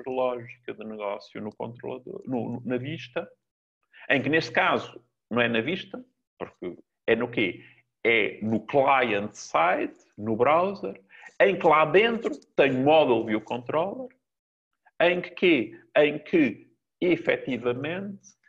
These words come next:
a minha lógica de negócio tem tendência a estar no modelo e, e começa a ter modelos.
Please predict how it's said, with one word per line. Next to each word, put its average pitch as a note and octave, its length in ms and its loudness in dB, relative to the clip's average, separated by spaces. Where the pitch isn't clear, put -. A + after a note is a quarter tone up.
a A3 240 4
minha D3+ 240 -4
lógica C3+ 520 -4
de B2 60 -8
negócio D3 440 -6
tem E3+ 160 -4
tendência E3 400 -12
a E3+ 40 -10
estar E3+ 180 -8
no E3+ 100 -10
modelo D3 340 -8
e, A2+ 180 -8
e G2+ 80 -6
começa G#2+ 360 -6
a B2+ 40 -4
ter C3 140 -10
modelos. A#2+ 400 -10